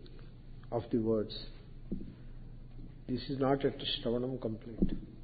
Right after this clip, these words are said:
<clears throat> Because it is the ears which listen to the words, and it is the intellect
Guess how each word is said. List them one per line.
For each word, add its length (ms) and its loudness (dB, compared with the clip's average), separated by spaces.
<clears throat> 120 0
Because 580 12
it 100 4
is 200 12
the 60 12
ears 480 12
which 220 10
listen 480 12
to 60 8
the 120 12
words, 500 8
and 140 10
it 140 12
is 180 12
the 120 12
intellect 560 12